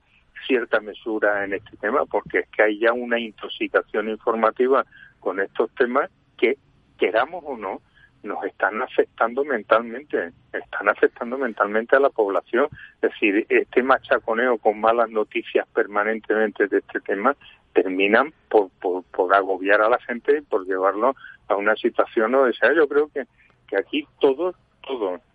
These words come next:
¿eh? deberíamos de hacer un, una autocrítica de qué es lo que estamos haciendo y cómo lo estamos haciendo. En prevención de riesgos tenemos una fórmula mágica, que es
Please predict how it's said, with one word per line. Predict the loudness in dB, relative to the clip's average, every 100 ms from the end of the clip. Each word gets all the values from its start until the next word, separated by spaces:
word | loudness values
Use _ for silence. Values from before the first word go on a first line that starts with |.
| _
¿eh? | -10 -10 -14 _
deberíamos | -4 0 0 2 0 2 0
de | 0
hacer | -2 -2 0 2 2 -4 _ -20 _
un, | -8 -6 -6 -8 -8 -10 -10 -12 -14 -16 -10 -4
una | 2 2
autocrítica | 2 2 0 0 -4 -4 -4 -6 0 0 0 -4
de | -6 -6 -4
qué | -4
es | 0
lo | 0
que | -2
estamos | -4 -4 -4 -4 -6
haciendo | -4 -2 -2 -2 -2 0 -2
y | -2
cómo | 0 2
lo | 2
estamos | 0 -2 -4 -6
haciendo. | -4 0 0 -2 -12 -20 -4
En | -4 0
prevención | 0 0 -2 -2 0
de | 0
riesgos | 0 -2 -2 -4
tenemos | -6 -8 -8 -10 -10
una | -4 -2
fórmula | 0 -4 -2 -6 -6
mágica, | -6 -18 -16 -14 -16 _ _ -2
que | -2
es | -2